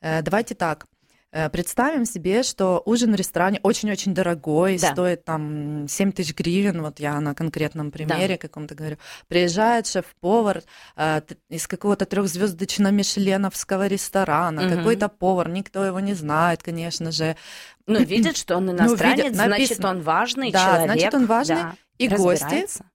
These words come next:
Speaker 1: гости, э, готовы платить деньги, потому что им привезли по-, они, за что они платят деньги? Э, гонорар, э,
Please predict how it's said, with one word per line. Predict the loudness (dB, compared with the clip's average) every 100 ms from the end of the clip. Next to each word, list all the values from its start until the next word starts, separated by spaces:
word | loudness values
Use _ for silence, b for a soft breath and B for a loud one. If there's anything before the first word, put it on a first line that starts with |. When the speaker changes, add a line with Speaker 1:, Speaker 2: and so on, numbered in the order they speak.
| _
Speaker 1:
гости, | -4 -4 -2 -2 -2 b b b
э, | -4 -2 0
готовы | 0 2 2
платить | 0 -6 -8 -6
деньги, | 0 2 2
потому | 2 0 0 0
что | -2 -4
им | -2 -4 -4 -10 _
привезли | -2 2 2 2 -2
по-, | -2 -2
они, | 0 2 2
за | 0 -4
что | 0
они | -2 -2
платят | -2 -2 -4
деньги? | -10 -10 -10 -14 -20 _ b b b _
Э, | -2 0
гонорар, | 2 2 4 2 2
э, | 2 2 2 0